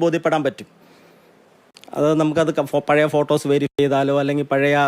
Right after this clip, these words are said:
സ്യൂട്ട്, ഇത് സ്യൂട്ട് ആകുന്ന ഒരു മെത്തേഡ് ഉണ്ട്. ചന്ദനത്തിലൊരു മോൾഡ് എടുത്തിട്ട്, അതിൻ്റെ ഒരു റിവേഴ്സ് മോൾഡ് എടുത്തിട്ട്, ആ മോൾഡിലാണ് നമ്മളിത് പിടിപ്പിക്കുക. ഇത് തമ്മിലൊരു, ആ, പോയിന്റ് ഫൈവ് എം എം ഒക്കെ ഡിഫറൻസേ വരാൻ പാടുള്ളൂ.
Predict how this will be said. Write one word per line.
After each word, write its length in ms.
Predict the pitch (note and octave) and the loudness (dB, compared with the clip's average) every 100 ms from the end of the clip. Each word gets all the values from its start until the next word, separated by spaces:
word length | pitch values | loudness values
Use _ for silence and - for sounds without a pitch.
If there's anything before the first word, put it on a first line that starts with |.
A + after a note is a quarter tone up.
| C3+ | 0
സ്യൂട്ട്, 260 | - D#3 D3+ D#3+ | 0 0 0 -2
ഇത് 80 | E3 | -2
സ്യൂട്ട് 240 | E3+ F3+ F#3+ | 0 0 2
ആകുന്ന 180 | F#3 F#3 | 0 0
ഒരു 60 | F3+ E3 | 0 0
മെത്തേഡ് 260 | E3+ F3+ C3+ | 0 0 -2
ഉണ്ട്. 160 | F#2+ - | -6 -2
ചന്ദനത്തിലൊരു 500 | A#3 A#3 A3+ A#3 A3+ G#3+ | 0 0 0 0 0 0
മോൾഡ് 220 | A3 A3 | 0 0
എടുത്തിട്ട്, 300 | G3 F#3+ F#3+ C4 | -2 -4 -2 0
അതിൻ്റെ 200 | A3 A3+ | 0 0
ഒരു 100 | A3 A3 | 0 0
റിവേഴ്സ് 300 | G3+ G3+ G3 G#3 | -2 -4 -2 -2
മോൾഡ് 200 | G#3 G3 | 0 0
എടുത്തിട്ട്, 260 | F3+ G3 G3+ | -2 -2 0
ആ 40 | G#3+ | 2
മോൾഡിലാണ് 400 | G#3+ A3 A3 A3 G#3+ | 2 0 0 -2 -2
നമ്മളിത് 220 | G3+ G#3 F#3 | 0 0 -2
പിടിപ്പിക്കുക. 340 | F3+ E3+ C3+ E3+ | -2 -2 0 0
ഇത് 60 | F#3+ | 0
തമ്മിലൊരു, 380 | G3+ A3 G#3 A3 G#3+ - - - | 0 0 0 0 -4 -18 -8 -4
ആ, 20 | F3+ F#3 F3 F3 F3 F3+ F3 - | 0 0 0 0 0 -2 -4 -2
പോയിന്റ് 300 | F3+ F#3+ G3 - | 0 2 0 0
ഫൈവ് 240 | F#3 F#3+ F3+ | 2 2 0
എം 80 | F#3 | -2
എം 60 | F#3 | -2
ഒക്കെ 120 | F#3 F3+ | 0 -2
ഡിഫറൻസേ 380 | F3 F3 F#3 F3 | -2 -2 0 0
വരാൻ 200 | F3 F3 | 0 2
പാടുള്ളൂ. 320 | D3+ C#3+ G2+ | 0 0 -4